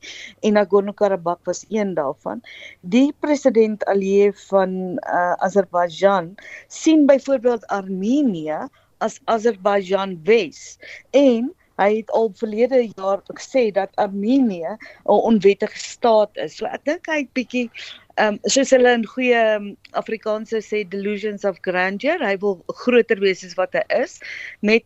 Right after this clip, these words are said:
Azerbaijan, maar hierdie konflik het, eh, dis ongelooflik interessant as jy die geskiedenis van die area lees in, ehm, soos wat Theo verwys het na die Koerde, maar hulle lê oor vyf verskillende lande waar die Koerde bly.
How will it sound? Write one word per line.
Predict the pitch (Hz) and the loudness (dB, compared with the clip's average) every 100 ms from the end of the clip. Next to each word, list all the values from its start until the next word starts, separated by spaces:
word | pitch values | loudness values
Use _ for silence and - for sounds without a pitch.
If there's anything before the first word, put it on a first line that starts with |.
| - | 2
Azerbaijan, | 208 196 185 190 185 196 196 277 | 0 0 -4 -2 0 -2 -2 0
maar | 233 | -2
hierdie | 208 220 294 - | 0 0 -2 -2
konflik | 330 311 277 - 165 165 - - - - | -4 -2 -6 -4 -2 -2 -10 -18 -16 0
het, | 202 220 _ _ _ _ _ - | 2 2 _ _ _ _ _ -4
eh, | 202 226 | -2 0
dis | 214 233 - | 0 0 0
ongelooflik | 302 285 262 220 202 202 | -2 -2 0 0 0 -4
interessant | 202 190 190 - 196 165 - | -6 -6 -8 -4 -4 -4 -4
as | 196 | -4
jy | 208 | -4
die | 190 | -6
geskiedenis | 208 - - 262 247 240 | -10 -12 -2 2 4 2
van | - 220 | 0 -4
die | 196 | -2
area | 139 180 190 190 | 0 2 2 0
lees | 180 180 180 | 0 -2 -2
in, | - 160 175 175 - - - - - | -6 -8 -6 -6 -10 -12 -12 -10 0
ehm, | 180 180 185 | 2 2 -4
soos | 185 - 247 220 | -8 4 4 6
wat | 214 202 | 4 0
Theo | - 220 | 0 -4
verwys | 202 202 175 180 | -2 -2 2 0
het | 226 | -2
na | 196 | -8
die | 180 175 | -8 -6
Koerde, | 240 262 240 254 | 0 0 2 0
maar | 202 175 | 0 -2
hulle | 202 208 | 0 0
lê | 202 202 196 | 2 2 2
oor | 196 185 | -4 -4
vyf | _ 302 294 - | _ -2 -2 -4
verskillende | 233 - - 240 220 208 190 | -14 -10 -2 -2 -2 -4 -2
lande | 175 180 214 170 156 | -2 -4 -2 0 0
waar | 156 175 | -2 -4
die | 170 - | -6 -2
Koerde | 202 185 190 | 0 0 -6
bly. | 160 185 202 160 | -6 -2 0 -2